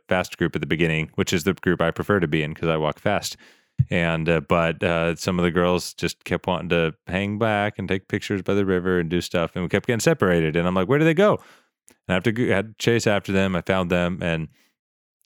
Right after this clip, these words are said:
and I said that this reminded me of the Reckless Love song. It just kept popping into my head. "Leaves the ninety-nine."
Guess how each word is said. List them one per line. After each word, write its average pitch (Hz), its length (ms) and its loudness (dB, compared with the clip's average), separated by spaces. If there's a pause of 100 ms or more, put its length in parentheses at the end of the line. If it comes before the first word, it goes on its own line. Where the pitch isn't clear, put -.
(100)
and 92 100 2
I 113 140 2
said 82 440 0
that 82 140 2
this 90 220 0
reminded 87 500 0
me 82 460 0
of 82 240 0
the 82 100 0
Reckless 82 420 0
Love 82 200 0
song. 82 280 -2
It 90 60 -2
just 82 220 -4
kept 98 260 -2
popping 87 300 0
into 80 120 0
my 80 140 0
head. 80 260 0
"Leaves 147 520 2
the 127 100 0
ninety-nine." 113 1120 0